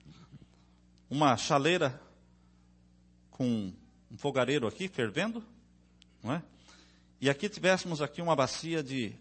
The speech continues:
gelo. Então nós diríamos, aqui está a água em estado líquido. Aqui está a água em estado gasoso.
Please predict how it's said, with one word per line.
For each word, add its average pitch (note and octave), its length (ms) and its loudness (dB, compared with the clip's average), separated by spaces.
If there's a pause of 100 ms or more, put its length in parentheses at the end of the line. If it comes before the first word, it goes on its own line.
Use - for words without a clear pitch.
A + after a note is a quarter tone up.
gelo. G2+ 400 -4 (2750)
Então A#2+ 280 0
nós G3 180 4
diríamos, C3+ 380 2
aqui A#2+ 280 -2
está E3+ 480 -2 (920)
a A2+ 260 4
água F#3+ 320 -2 (160)
em B2+ 60 -4
estado C3 420 -6
líquido. G#2 480 -10 (2500)
Aqui C3+ 320 0
está E3+ 640 2
a C3 100 4
água F#3 560 2
em C3+ 60 -4
estado F#3+ 440 -2 (1080)
gasoso. - 640 -4